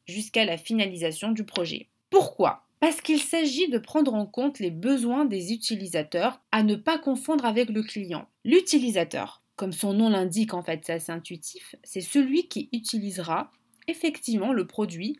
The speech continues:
ou service développé. Cela peut être le client, dans certains cas, ça peut être ton client qui va être l'utilisateur de, du produit qu'il te demande, mais, euh, souvent, parce que quand même les freelances travaillent avec des entreprises, souvent ce n'est pas,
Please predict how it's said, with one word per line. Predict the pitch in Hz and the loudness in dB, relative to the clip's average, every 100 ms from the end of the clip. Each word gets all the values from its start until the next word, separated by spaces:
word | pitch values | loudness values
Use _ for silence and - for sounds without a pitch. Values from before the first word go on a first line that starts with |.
| - | -8
ou | |
service | 202 214 190 247 | -4 0 0 0
développé. | 202 190 185 180 151 220 _ _ | -2 -2 -2 -2 -8 -10 _ _
Cela | - 190 | 2 4
peut | 185 208 | 4 6
être | 262 294 214 | 6 6 0
le | 180 | -2
client, | - 196 180 254 - _ _ - | -2 -2 -2 -4 -8 _ _ -12
dans | 170 | -6
certains | 175 170 165 | -4 -4 -4
cas, | 190 277 | 0 0
ça | 214 | 0
peut | - | 0
être | 233 302 | 0 2
ton | 349 | -2
client | 302 254 208 294 | 0 0 2 0
qui | 226 | 0
va | 170 | -2
être | 165 | -2
l'utilisateur | 175 160 180 175 170 165 196 | -4 -8 -8 -4 -4 -2 -4
de, | 170 160 | -4 -6
du | 156 165 | -6 -10
produit | - 190 170 185 214 | -4 -4 -2 -2 -4
qu'il | 180 | -4
te | 165 | -6
demande, | 160 165 190 370 196 151 - | -6 -2 0 0 0 -4 -2
mais, | 220 269 339 381 - | 2 6 6 2 0
euh, | 208 190 180 175 170 | 0 2 2 2 0
souvent, | 170 - 349 294 262 339 349 | 0 2 4 4 4 2 0
parce | 170 | -4
que | - | -4
quand | 180 220 | -6 2
même | 240 | 2
les | 233 | 2
freelances | 202 - 214 262 | -2 -4 -2 -2
travaillent | - 180 190 214 | 0 0 2 2
avec | 165 165 160 156 | 0 -2 -6 -6
des | 165 | -4
entreprises, | 175 175 190 185 381 277 165 - - - | -4 -6 -8 -2 0 0 -4 -12 -20 -14
souvent | - 330 294 359 | -2 2 4 2
ce | - | 2
n'est | 240 | 0
pas, | 220 240 | 2 2